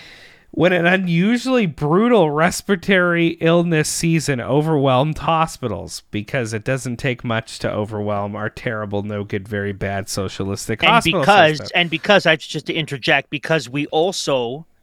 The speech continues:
Speaker 2: had people in masks steady for two years.
Speaker 1: Not seeing people. <laughs>
Speaker 2: Not seeing people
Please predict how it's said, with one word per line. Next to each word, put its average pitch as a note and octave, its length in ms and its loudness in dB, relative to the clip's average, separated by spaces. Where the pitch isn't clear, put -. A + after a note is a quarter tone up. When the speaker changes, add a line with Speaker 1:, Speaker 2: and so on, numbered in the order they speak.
Speaker 2:
had E3+ 460 0
people A#2+ 680 -8
in C#3+ 280 -6
masks D3 600 -4
steady C#3+ 760 -4
for - 220 -6
two G3+ 320 -6
years. B2 640 -8
Speaker 1:
Not B2 240 -2
seeing C#3 380 -2
people. C3 360 -2
<laughs> - 200 -20
Speaker 2:
Not D#3 380 -2
seeing G#3 260 -4
people E3 580 -4